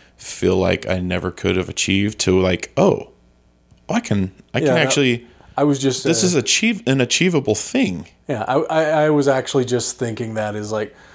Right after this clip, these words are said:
Speaker 2: was there maybe a part of it that on the way down, but un-, until you actually had a set, was there, like, any kind of sense of, like,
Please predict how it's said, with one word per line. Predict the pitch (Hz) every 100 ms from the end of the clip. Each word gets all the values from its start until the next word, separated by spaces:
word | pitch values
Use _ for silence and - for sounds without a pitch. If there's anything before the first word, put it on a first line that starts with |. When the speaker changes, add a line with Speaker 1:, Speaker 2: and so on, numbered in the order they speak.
| - -
Speaker 2:
was | 139 131
there | 143
maybe | 139 139 135
a |
part | 127 135 120
of | 117
it | 123 117
that | 117 - - -
on | 123
the | 123
way | 120 117
down, | 113 113 110 107 104 - - _ -
but | 156 160
un-, | 151 -
until | 135 123 156 147
you | 135 -
actually | 117 120 - 123
had | 110 120 110
a |
set, | 107 - 113 113 - _ _ _ _ -
was | 127
there, | 117 120
like, | 117 113
any | 117
kind | 107 123
of | 110
sense | 117 110
of, | 110
like, | 107 107 107 - -